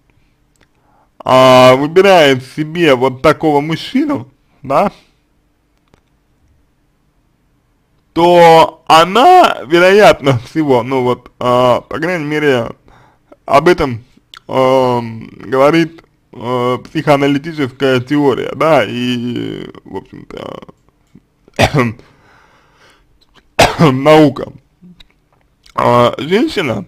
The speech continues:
такая, она боится отношений подсознательно, она боится близости, она избегает отношений. То есть она хочет отношений, вообще,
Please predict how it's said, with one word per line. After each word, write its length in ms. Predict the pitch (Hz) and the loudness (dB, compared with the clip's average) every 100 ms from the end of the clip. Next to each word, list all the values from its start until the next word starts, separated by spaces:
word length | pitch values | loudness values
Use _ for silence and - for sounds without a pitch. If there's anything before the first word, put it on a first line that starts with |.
| _ _ _ _ | _ _ _ _
такая, 520 | 135 131 143 110 104 - _ _ _ _ _ _ _ _ _ _ _ | -4 -2 0 0 -2 -12 _ _ _ _ _ _ _ _ _ _ _
она 760 | 131 165 208 240 247 220 - _ _ _ _ _ _ | -4 0 2 4 4 2 -2 _ _ _ _ _ _
боится 600 | 143 151 185 214 - 147 | -2 2 4 2 2 2
отношений 720 | 135 151 156 - 165 135 127 120 | 4 2 0 0 -2 -2 -4 -6
подсознательно, 920 | - - 151 143 151 123 - 123 127 | -10 -6 -4 0 0 0 -2 -6 -2
она 180 | 147 151 | 0 2
боится 440 | 160 165 160 156 | 2 2 0 -2
близости, 720 | 156 170 143 123 - - 101 60 | 0 -6 -6 -10 -12 -10 -10 -8
она 560 | 101 139 147 151 139 - | -6 0 4 4 2 -2
избегает 600 | 127 139 160 185 147 - | -10 -8 -2 4 4 2
отношений. 680 | - 127 127 123 127 98 - _ _ _ _ _ _ _ _ _ _ _ _ _ _ _ _ | -6 -8 -8 -12 -12 -14 -20 _ _ _ _ _ _ _ _ _ _ _ _ _ _ _ _
То 60 | 147 | -2
есть 180 | 143 - | -2 -2
она 360 | 139 185 202 | -2 4 4
хочет 500 | - 196 254 320 196 | 2 2 2 2 0
отношений, 720 | 175 165 160 - 156 127 98 - - _ _ | -2 0 -2 -2 -4 -4 -8 -20 -20 _ _
вообще, 480 | 147 - - 113 | -6 -4 -4 -4